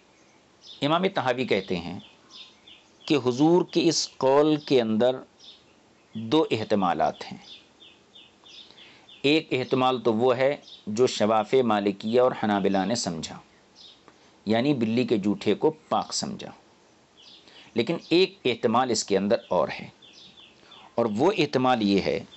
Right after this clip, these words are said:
कि हुज़ूर की ये मुराद नहीं है कि बिल्ली का जूठा पाक है, बल्कि हुज़ूर के कहने का मकसद ये है कि बिल्ली घर के असबाब,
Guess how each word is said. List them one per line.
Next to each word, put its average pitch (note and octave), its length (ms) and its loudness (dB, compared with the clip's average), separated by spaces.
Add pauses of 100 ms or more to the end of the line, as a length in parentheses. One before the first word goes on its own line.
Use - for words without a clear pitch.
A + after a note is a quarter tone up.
(1200)
कि D#3+ 380 2 (120)
हुज़ूर C3+ 380 2
की D#3 160 -6
ये C3+ 160 4
मुराद C#3+ 340 2
नहीं G#2+ 240 -2
है E2+ 200 -10 (1500)
कि C3+ 80 2
बिल्ली B2 380 0
का D#3 140 2
जूठा A#2+ 420 -4
पाक D#2+ 300 -2
है, - 140 -16 (220)
बल्कि B2 300 -2
हुज़ूर C3 440 0
के C#3 80 0
कहने A2+ 260 -2
का A#2+ 120 0
मकसद A2+ 400 -2
ये G2 160 0
है G1+ 220 -4 (720)
कि C3+ 100 0
बिल्ली C3+ 520 0
घर A2+ 220 -2
के C3 160 2
असबाब, A2 480 2